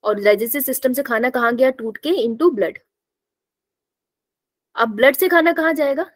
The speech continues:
जो आपका छोटे-छोटे मॉलिक्यूल है, monomer unit है, जैसे carbohydrate है, है ना? तो उसका glucose सबसे छोटा unit है, तो glucose और ब्लड से travel होके कहाँ जाएगा?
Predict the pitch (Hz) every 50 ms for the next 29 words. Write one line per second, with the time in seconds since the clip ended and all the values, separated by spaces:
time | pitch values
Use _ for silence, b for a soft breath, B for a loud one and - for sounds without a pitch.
0 | - 226 196 254 247 240 233 - 302 - 269 247 233 269 262 277 262 285 254 220
1 | 220 214 226 214 233 226 233 226 220 226 233 247 254 277 285 269 254 233 240 240
2 | 240 208 220 - - - - 240 226 214 208 226 247 240 226 214 196 202 196 185
3 | 180 180 - b b b b b b b 247 269 320 330 - 277 - - - -
4 | - 285 254 220 233 240 - 269 277 277 269 269 - 302 294 320 294 285 294 285
5 | 269 269 247 240 208 220 214 b b b b b b b 311 254 247 277 294 294
6 | 339 349 370 359 254 226 254 - - 330 269 - 262 254 269 294 294 285 320 330
7 | - 277 277 294 262 294 269 269 277 349 440